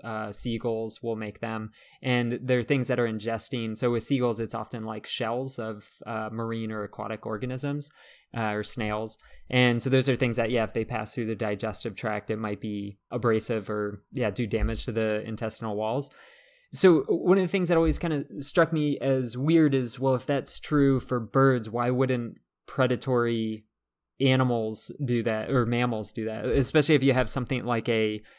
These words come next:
um, uh, like a fox or a coyote that when it ingests an animal, it's often crunching through bone. So I find red fox scat all the time that has rabbit bones in it that are splintered.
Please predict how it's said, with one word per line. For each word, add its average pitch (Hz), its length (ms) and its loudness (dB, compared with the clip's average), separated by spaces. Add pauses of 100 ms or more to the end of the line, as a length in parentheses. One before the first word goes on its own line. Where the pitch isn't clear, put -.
(340)
um, 107 640 0 (720)
uh, 107 500 0
like 123 160 2
a 110 240 0
fox 120 540 0
or 117 140 0
a 107 40 -4
coyote 117 460 0
that 113 280 -4
when 117 200 -2
it 110 200 -6 (440)
ingests 120 460 2
an 113 80 -4
animal, 113 320 0
it's 107 120 -6
often 110 360 -4
crunching 117 560 -4
through 110 480 -2 (400)
bone. 113 440 4
So 117 120 0
I 117 60 2
find 110 260 -2
red 110 160 0
fox 110 280 -4
scat 110 200 -6
all 113 160 -2
the 107 100 -4
time 110 280 -4
that 107 120 -8
has 107 500 -8
rabbit 117 440 2
bones 107 300 -2
in 113 120 -6
it 110 140 -8
that 110 140 -2
are 107 160 -2
splintered. 113 680 -6